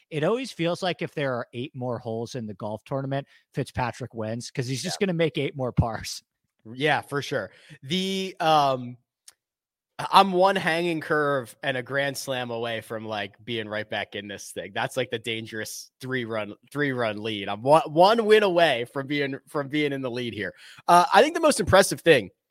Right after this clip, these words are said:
Speaker 2: so we have made, let me, let me make sure I have this right. We've made nineteen selections this year.
Speaker 1: Mm-hmm.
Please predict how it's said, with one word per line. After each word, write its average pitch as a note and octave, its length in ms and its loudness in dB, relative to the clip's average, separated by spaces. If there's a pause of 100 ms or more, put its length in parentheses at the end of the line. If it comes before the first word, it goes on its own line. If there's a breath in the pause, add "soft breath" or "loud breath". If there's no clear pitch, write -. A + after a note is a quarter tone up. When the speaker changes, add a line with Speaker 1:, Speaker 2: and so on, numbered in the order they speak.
(400)
Speaker 2:
so - 180 0
we F3+ 200 0
have B3+ 220 8
made, C3+ 480 4 (1000)
let A2 80 -14
me, F3 260 -6
let B2 120 -10
me D3+ 80 -6
make D3+ 140 -6
sure - 140 -4
I A#2 60 -2
have G#2+ 160 -4
this - 160 -12
right. D#2 160 -12 (540)
We've G#3 220 -2
made C4 260 -2
nineteen F3 500 2
selections A2 640 -2
this D#2+ 220 -10
year. - 180 -14 (840)
Speaker 1:
Mm-hmm. G#2 300 -16